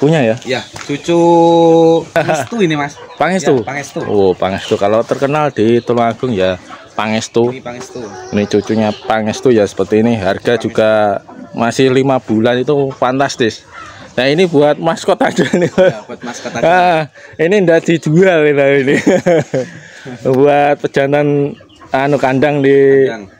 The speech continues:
Speaker 1: Ma-, kandangnya Mas Agung ini.
Speaker 2: Iya.
Speaker 1: Hmm, ini. Wah, mantap, mantap. Terus ada lagi sebelah ini.
Speaker 2: Ini betina, Mas.
Speaker 1: Betina. Wah.
Speaker 2: Betina.
Speaker 1: Ini juga Bligon ini.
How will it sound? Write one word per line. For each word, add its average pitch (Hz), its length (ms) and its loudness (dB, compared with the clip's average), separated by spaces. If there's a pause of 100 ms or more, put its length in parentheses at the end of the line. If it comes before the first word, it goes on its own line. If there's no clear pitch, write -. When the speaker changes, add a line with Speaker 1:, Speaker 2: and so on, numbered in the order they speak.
(720)
Speaker 1:
Ma-, 120 260 0
kandangnya 123 320 0
Mas 123 140 -2
Agung 113 320 -2
ini. 101 260 -2
Speaker 2:
Iya. 95 220 -12
Speaker 1:
Hmm, 104 260 -4
ini. 87 220 -4 (180)
Wah, 85 160 -2 (240)
mantap, 80 320 -8
mantap. 85 300 -6 (400)
Terus - 180 -6
ada 123 320 2
lagi 147 220 2
sebelah 143 500 2
ini. 135 220 0 (100)
Speaker 2:
Ini 143 400 -8
betina, 135 400 -6
Mas. 139 160 -6 (400)
Speaker 1:
Betina. 98 480 -4 (400)
Wah. 139 80 0
Speaker 2:
Betina. 110 380 -12 (640)
Speaker 1:
Ini 95 220 -4
juga 98 500 -2
Bligon 104 480 -4
ini. 110 220 -2